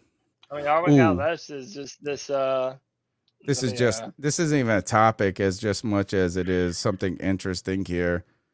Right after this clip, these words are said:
Speaker 2: Um, the Panthers, uh, everybody beats us down and then goes and loses because they also suck.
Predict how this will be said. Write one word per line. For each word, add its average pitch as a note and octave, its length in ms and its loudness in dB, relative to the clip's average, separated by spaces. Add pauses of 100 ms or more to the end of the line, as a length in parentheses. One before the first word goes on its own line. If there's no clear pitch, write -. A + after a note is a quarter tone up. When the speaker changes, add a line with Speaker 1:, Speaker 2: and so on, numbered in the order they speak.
(800)
Speaker 2:
Um, F2+ 380 2
the F#2 100 0
Panthers, E3 920 2 (1600)
uh, G#2 320 8
everybody D#3 500 6
beats B2+ 340 0
us C#3 200 4
down B2 520 4
and A2+ 180 0
then A#2+ 180 0
goes A#2+ 320 4
and G2+ 160 2
loses G2 460 2
because F2+ 420 -4
they G2 220 4
also F2+ 420 2
suck. - 480 -6